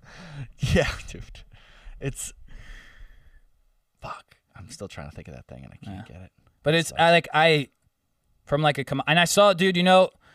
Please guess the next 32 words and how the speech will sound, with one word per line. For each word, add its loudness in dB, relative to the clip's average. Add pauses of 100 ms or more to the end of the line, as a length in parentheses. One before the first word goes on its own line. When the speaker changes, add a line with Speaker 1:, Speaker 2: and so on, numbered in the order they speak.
(540)
Speaker 2:
shout 6
out 4
to 4
Mike 2
Edwards. -8 (340)
Speaker 1:
Wow. -4 (140)
Speaker 2:
Yeah. -4
Speaker 1:
Haven't 0
heard -6
that -2
name -4
Speaker 2:
I -2
Speaker 1:
in -2
a -4
Speaker 2:
go 4
Speaker 1:
while. 8
Speaker 2:
on 6
that 6
Speaker 1:
I 0
said 0
Speaker 2:
dude's 0
Speaker 1:
we -2
have 4
his -2
Speaker 2:
Facebook. 6
Speaker 1:
mixtape -2
back -4
there -8
somewhere. 2
Speaker 2:
Yeah, 6
we 0
do. -6